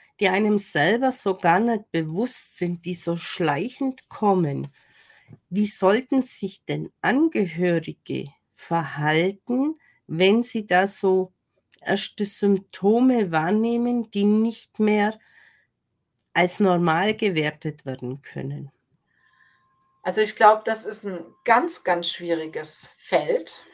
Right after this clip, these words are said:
Speaker 2: Und grundsätzlich muss ich jedem empfehlen, Action, ja, was zu tun. Ob das jetzt in dem Moment der richtige Weg ist, das weiß man nicht.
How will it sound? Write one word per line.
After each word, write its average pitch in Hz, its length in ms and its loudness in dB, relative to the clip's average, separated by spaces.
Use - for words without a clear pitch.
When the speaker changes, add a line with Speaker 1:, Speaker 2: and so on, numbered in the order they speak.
Speaker 2:
Und 190 580 -8
grundsätzlich 247 680 4
muss 233 220 -8
ich - 300 -14
jedem 240 400 -2
empfehlen, 208 840 0
Action, 175 640 -4
ja, 170 380 -2
was 208 300 0
zu - 160 -10
tun. 190 600 -6
Ob 190 160 -2
das 226 240 -4
jetzt - 480 -4
in 220 180 -6
dem 233 160 -2
Moment 220 340 -4
der 214 140 -4
richtige 247 520 -4
Weg 190 220 0
ist, - 220 -10
das 190 180 -12
weiß 185 300 2
man 202 160 -6
nicht. 160 160 -8